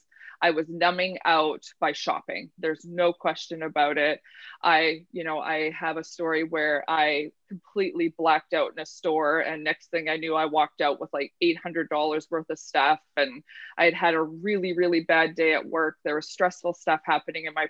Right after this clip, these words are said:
personal life, and I just went balls to the wall <laughs> shopping. And it just, yeah. So when she, when she mentioned money coaching, because obviously that's my background,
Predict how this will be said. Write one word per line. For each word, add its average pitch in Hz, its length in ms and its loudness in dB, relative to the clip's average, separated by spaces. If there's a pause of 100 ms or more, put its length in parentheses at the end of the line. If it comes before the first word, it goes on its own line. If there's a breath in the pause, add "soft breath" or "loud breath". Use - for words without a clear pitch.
personal 156 400 -6
life, 156 300 2 (180)
and 160 340 -2 (460 loud breath)
I 175 220 6
just 175 220 -4
went 151 260 -6
balls 208 340 0
to 185 80 -12
the 170 80 -4
wall 160 320 2
<laughs> - 0 -
shopping. 233 1000 2 (500 loud breath)
And 190 600 -2 (200)
it 190 280 -2
just, - 840 -8
yeah. 170 340 -2
So 175 320 -4
when 180 280 -4
she, 180 320 -10
when 175 340 -8
she - 180 -14
mentioned 208 600 -6
money 160 320 -2
coaching, 185 420 -2
because 196 280 -2
obviously 175 420 2
that's 156 280 0
my 160 120 0
background, 170 720 2